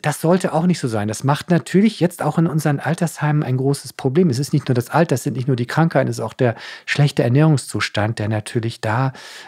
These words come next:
äh, grassiert und auch für Infektionen, äh, eher dann dazu neigt, tödliche Verläufe zu geben. Und ich sag's nochmal, die Ernährung und gerade auch im Alter wird es total wichtig. Wir wissen,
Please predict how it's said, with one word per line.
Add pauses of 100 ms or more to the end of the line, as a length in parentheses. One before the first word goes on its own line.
(120)
äh,
grassiert
und
auch
für
Infektionen,
äh, (200)
eher
dann
dazu
neigt,
tödliche
Verläufe
zu
geben. (260)
Und
ich
sag's
nochmal, (680)
die
Ernährung
und
gerade
auch
im
Alter
wird
es
total
wichtig.
Wir
wissen,